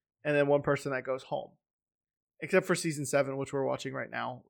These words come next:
which they could possibly have two people go home at some point. But the thing is, they all hug each other whenever someone leaves, right? But it's so heartfelt. It's so warming.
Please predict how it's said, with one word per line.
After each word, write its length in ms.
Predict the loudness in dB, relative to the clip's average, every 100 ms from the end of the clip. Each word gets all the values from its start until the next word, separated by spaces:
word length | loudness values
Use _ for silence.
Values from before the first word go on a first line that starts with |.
| -6
which 280 | -6 -6 -4
they 140 | -4
could 180 | -4 -2
possibly 320 | -2 -2 -8
have 140 | -8
two 140 | -8 -12
people 240 | -12 -16
go 140 | -14 -14
home 180 | -14 -18
at 100 | -20
some 140 | -20
point. 240 | -20 -20 _ _ _ _ _ _ _ _
But 540 | 8 8 8 -2 -16 -16 _ _ _
the 80 | -2
thing 240 | 4 6
is, 480 | 6 6 4 -4 -14 _ _ _ _ _ _ _ -6
they 260 | 8 12
all 260 | 12 12 12
hug 340 | 12 10 10
each 220 | 8 2
other 440 | 2 2 0 -2 -8 -4
whenever 360 | 2 4 4 2
someone 460 | 2 2 2 0
leaves, 400 | -2 -4 -10 -10
right? 260 | -6 -4 -6 _ _ _ _ -20 _
But 100 | 0
it's 200 | 0 0
so 200 | 8 8
heartfelt. 720 | 8 8 6 6 -2 0 0 -2
It's 160 | -4 4
so 160 | 6
warming. 640 | 6 4 0 0 -4 -6